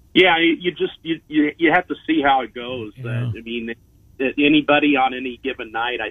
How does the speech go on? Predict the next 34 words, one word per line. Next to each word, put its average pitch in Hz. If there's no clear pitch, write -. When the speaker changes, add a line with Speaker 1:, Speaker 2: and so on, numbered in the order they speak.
Speaker 1:
think, 110
in 113
the 107
Big 107
twelve 113
can, 98
can 110
be 101
beaten, 107
and, 104
Speaker 2:
Mm-hmm. 143
Speaker 1:
and 107
seen 123
that 113
kind 117
of 110
bear 113
it, 107
its 104
way 113
out. 117
But 110
certainly 127
Houston 123
has 104
been 107
very 110
impressive. 110
Uh, 101
Texas -
Tech 127
suffered 120
that 117
loss 120